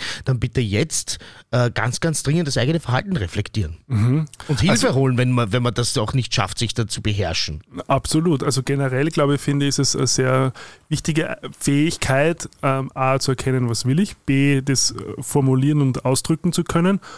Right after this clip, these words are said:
Speaker 2: und C, dann einen Konsens einzuholen. Also das
Speaker 1: Richtig.
Speaker 2: wäre ja eigentlich sozusagen das, also so schwer ist es ja eigentlich nicht, aber
Speaker 1: Mhm.
Speaker 2: natürlich quasi Angst vor Zurückweisung oder g-, quasi ein Schamthema, wie auch immer, das sind Erklärungen, keine Rechtfertigungen.
Speaker 1: Natürlich.
Speaker 2: Ähm,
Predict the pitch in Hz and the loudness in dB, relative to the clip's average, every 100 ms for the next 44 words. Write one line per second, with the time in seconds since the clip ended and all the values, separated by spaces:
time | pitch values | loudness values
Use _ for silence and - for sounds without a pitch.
0 | - - 160 139 - 147 143 151 151 143 | -20 -6 -2 -2 0 4 4 4 4 2
1 | 143 131 151 196 135 123 117 - 101 110 | 2 2 2 2 2 2 0 0 0 0
2 | 107 - 113 139 135 143 147 147 147 147 | 0 2 4 4 4 4 4 2 2 0
3 | 139 143 127 135 135 131 135 123 - - | 0 0 2 2 2 2 2 2 0 -4
4 | - - - _ - 113 135 143 147 160 | -18 -20 -20 _ -2 2 2 4 2 2
5 | 202 170 143 131 135 117 113 101 110 110 | 2 2 2 0 0 2 0 0 -2 0
6 | 127 127 131 110 135 135 - - 139 127 | 0 2 2 4 4 2 -4 -2 0 0
7 | - - - - 135 131 - 135 120 170 | -4 -10 -10 -2 0 0 -2 -2 0 0
8 | - 151 143 143 147 147 - 135 123 123 | 2 2 2 2 2 0 0 0 0 -2
9 | - - - - - - 139 135 135 139 | -4 -12 -14 -8 -6 -4 0 0 2 0
10 | - 127 151 - 156 156 139 139 165 170 | 2 2 2 2 2 2 2 0 -2 -4
11 | 160 139 139 131 131 127 139 135 131 127 | -2 0 0 0 2 2 2 2 2 2
12 | 139 - 156 165 185 220 - - 143 - | 2 2 2 4 2 2 -4 -8 -6 -2
13 | 123 - 151 156 165 | -2 2 2 2 0